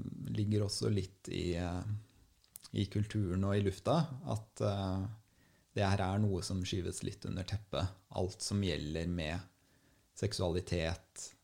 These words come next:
eh, genitalier og liksom, ja, det snakker man ikke så mye om,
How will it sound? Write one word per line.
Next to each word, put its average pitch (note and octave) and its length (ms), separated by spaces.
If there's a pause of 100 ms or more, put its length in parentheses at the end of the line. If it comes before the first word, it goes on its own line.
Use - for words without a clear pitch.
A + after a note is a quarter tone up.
(100)
eh, - 720 (800)
genitalier E2+ 960 (100)
og D#2 460 (180)
liksom, C#2+ 300 (580)
ja, G2 380
det G#2+ 240
snakker G#2+ 300
man F2+ 160
ikke G2 200
så G#2+ 140
mye G2 180
om, D3 220